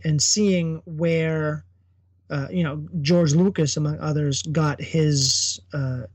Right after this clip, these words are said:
his impetus to, to do the, you know, different planets, you know, as different things, the, the wooded planet and the snow planet and the this planet and the that planet. Um, and it's nice to see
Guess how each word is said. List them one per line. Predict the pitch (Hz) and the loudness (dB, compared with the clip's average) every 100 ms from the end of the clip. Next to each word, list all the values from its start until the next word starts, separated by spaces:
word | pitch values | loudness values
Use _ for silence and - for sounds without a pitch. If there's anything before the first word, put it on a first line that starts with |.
| _ _ | _ _
his | - 151 147 151 - - 151 151 | -2 -2 -2 -6 -10 -2 0 2
impetus | 190 170 - 160 - - | 2 0 0 0 0 -2
to, | - 156 143 - _ - | 0 0 0 -6 _ -6
to | 160 | -2
do | 147 156 | 2 4
the, | 147 143 | 2 0
you | 151 | 0
know, | 156 | 2
different | 147 165 160 | 2 0 -2
planets, | - 165 160 156 - - - - - - _ | -2 0 2 0 0 -2 -4 -12 -20 -20 _
you | - 156 | -2 0
know, | 147 | 2
as | 147 139 | 2 2
different | 131 160 156 135 | 2 0 -2 -4
things, | - 165 151 143 135 | 0 2 2 0 0
the, | 139 135 | 0 0
the | 143 139 | -2 0
wooded | 139 165 151 | 2 4 2
planet | 131 156 143 135 131 | 0 0 0 0 -2
and | 135 | 0
the | 135 | 0
snow | - 170 151 | 2 4 2
planet | - 147 135 - | 0 -4 -6 -6
and | 143 | -6
the | |
this | 139 151 | -4 -6
planet | - 143 135 | -4 -4 -4
and | 131 | -4
the | 135 | -2
that | 147 147 | -4 -4
planet. | - 139 135 - - - - - | -8 -8 -10 -14 -20 -20 -20 -8
Um, | 147 143 135 147 - - - | -2 0 2 -2 -6 -12 0
and | 208 | 2
it's | - | 2
nice | 220 220 | 2 2
to | - | 2
see | - 208 196 185 | 2 4 4 2